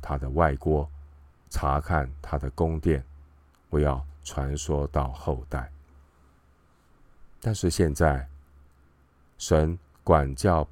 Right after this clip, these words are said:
悖逆的百姓。第七节说：“神亲手将宫殿的墙垣交付仇敌。”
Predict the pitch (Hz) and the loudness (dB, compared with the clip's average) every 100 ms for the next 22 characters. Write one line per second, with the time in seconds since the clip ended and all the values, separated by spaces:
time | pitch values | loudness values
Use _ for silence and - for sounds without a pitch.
0 | - 90 78 71 78 73 67 - 58 - | 0 4 4 4 0 -2 -4 -4 -6 -6
1 | - 69 62 _ _ _ _ _ _ _ | -4 -4 -6 _ _ _ _ _ _ _
2 | _ _ _ - 92 78 - 80 - 67 | _ _ _ 2 4 2 0 0 -2 -2
3 | - 69 - - - - - - - 76 | 0 -2 -4 -16 -20 -20 -20 -12 2 4
4 | 76 82 - 101 98 - 67 67 78 76 | 4 2 0 0 2 0 0 0 0 0
5 | 80 - 95 92 92 90 90 73 71 - | -4 0 2 2 0 0 0 2 -2 -2
6 | 65 71 67 65 67 - - 82 76 73 | -4 -2 -2 -4 -8 -12 0 2 2 0
7 | - 69 - 67 65 65 64 | -2 -4 -4 -6 -6 -4 -6